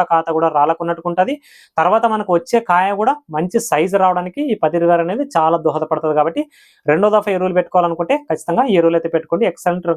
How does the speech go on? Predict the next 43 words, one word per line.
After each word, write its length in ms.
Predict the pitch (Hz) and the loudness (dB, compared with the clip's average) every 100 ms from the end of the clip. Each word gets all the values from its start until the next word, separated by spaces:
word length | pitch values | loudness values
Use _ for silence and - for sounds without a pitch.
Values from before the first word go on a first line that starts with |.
| 156 | -4
మనకు 180 | 143 139 | -6 -2
రిజల్ట్ 240 | 143 143 139 | 0 0 0
రావడానికి 260 | 135 131 135 | -2 -4 -6
అయితే 100 | 202 | 0
ఛాన్స్ 220 | 226 156 139 | 0 0 -4
అయితే 120 | 135 | -4
ఉంటది. 220 | 120 117 107 _ - - - | -2 -4 -6 _ -20 -6 0
ఆ 20 | 160 | 2
తర్వాత 200 | 180 208 214 | 2 2 2
ఇరవై, 160 | 196 196 170 | 2 4 2
అరవై 180 | 185 208 | 2 0
రోజుల 180 | 202 208 202 | 2 2 2
తర్వాత 220 | 185 190 208 | 2 0 -2
మనకు 240 | 190 190 175 156 - _ _ - | -4 0 0 0 -6 _ _ -2
గులాబీ 280 | 143 185 202 | 2 4 2
రంగు 160 | 214 208 | -2 -2
పురుగు 240 | 196 190 | -2 0
ఎఫెక్ట్ 260 | 185 185 - | 0 -4 -2
అనేది 180 | 190 170 | 0 0
ఇంకా 180 | 180 208 | 2 2
ఎక్కువ 280 | 180 - 196 | 0 0 0
ఉండడానికి 380 | 185 185 185 | 0 0 -2
ఛాన్స్ 280 | 170 156 165 | 0 0 0
అయితే 140 | 180 175 | 0 0
ఉంటది 220 | 170 170 | 0 2
కాబట్టి, 220 | 165 175 | 2 0
ఈ 40 | 226 | 0
సంవత్సరం 320 | 170 160 180 | 0 0 -2
గులాబీ 240 | 160 160 170 | 0 2 0
రంగు 140 | 165 | -2
పురుగు 200 | 165 160 | -2 -2
అనేది 160 | 160 165 | -2 0
చాలా 200 | 143 147 | 0 2
ఎఫెక్టివ్ 360 | 156 156 - 165 | -2 -2 0 2
గా 80 | 156 139 | 2 0
ఉంది 200 | 143 151 | -2 0
కాబట్టి, 280 | 147 170 294 | 0 0 -2
ఖచ్చితంగా 440 | 175 165 - 214 185 170 _ _ _ - | -2 -2 0 2 2 2 _ _ _ -2
కాన్సర్ 380 | 165 202 220 226 | 0 0 0 -2
అని 140 | 208 | 0
చెప్పేసి 240 | 196 190 190 | -2 -2 -4
మనకు 180 | 190 | -2
జిఐ 200 | 190 165 | 2 2